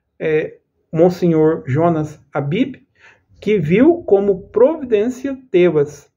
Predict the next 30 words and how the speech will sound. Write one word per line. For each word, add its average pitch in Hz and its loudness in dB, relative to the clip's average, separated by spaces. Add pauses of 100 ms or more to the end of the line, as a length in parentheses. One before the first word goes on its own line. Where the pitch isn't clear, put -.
já 175 0
que 233 -6
a 220 -2
comunidade 220 0
iniciou 214 0
seu 233 -6
trabalho 214 0
junto 175 -4
aos 269 -4
jovens. 156 0 (560)
E 185 -8
também 202 0
a 170 -6
espiritualidade 220 0
do 185 -4
santuário 180 0
tem 208 -4
sintonia 247 -2
com 247 2
Nossa 190 0
Senhora 185 -2
das 220 2
Dores, 165 -4 (440)
por 185 4
ter 185 2
em 190 0
seu 180 -2
interior 202 0
uma 190 -2
grande 269 -4